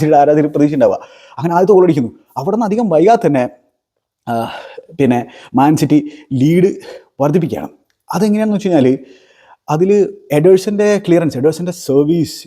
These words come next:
ഈ മത്സരത്തിൽ വളരെ, വളരെ മോശമായിരുന്നു. ഇപ്പോൾ കൂടുതൽ മത്സരങ്ങൾ ഒർട്ടേഗയെ പിന്നെ പെപ്പ് ഗാർഡിയോള യൂസ് ചെയ്യുന്നത് നമുക്ക് കാണാൻ പറ്റും. എഡേഴ്സൻ്റെ കോൺഫിഡൻസ് ഷാറ്റേഡ് ആണെന്നാണ് എനിക്ക് തോന്നുന്നത്.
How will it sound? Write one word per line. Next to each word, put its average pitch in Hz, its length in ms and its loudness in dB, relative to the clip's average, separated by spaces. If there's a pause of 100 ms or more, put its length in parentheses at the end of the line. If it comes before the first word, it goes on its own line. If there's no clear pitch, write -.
(140)
ഈ - 20 2 (160)
മത്സരത്തിൽ 131 340 -2 (140)
വളരെ, 160 240 -2
വളരെ 165 240 0
മോശമായിരുന്നു. - 400 -12 (1200)
ഇപ്പോൾ 135 180 2 (500)
കൂടുതൽ 127 300 0
മത്സരങ്ങൾ 135 440 2
ഒർട്ടേഗയെ 131 360 2 (440)
പിന്നെ 120 220 -2 (120)
പെപ്പ് 120 160 -2
ഗാർഡിയോള 123 240 2
യൂസ് 117 120 0
ചെയ്യുന്നത് 127 180 -2
നമുക്ക് 113 120 -2
കാണാൻ 107 160 -4
പറ്റും. - 180 -14 (260)
എഡേഴ്സൻ്റെ 123 340 -2
കോൺഫിഡൻസ് 127 400 -2
ഷാറ്റേഡ് 127 280 -2
ആണെന്നാണ് 123 240 0
എനിക്ക് 117 160 2
തോന്നുന്നത്. - 240 -8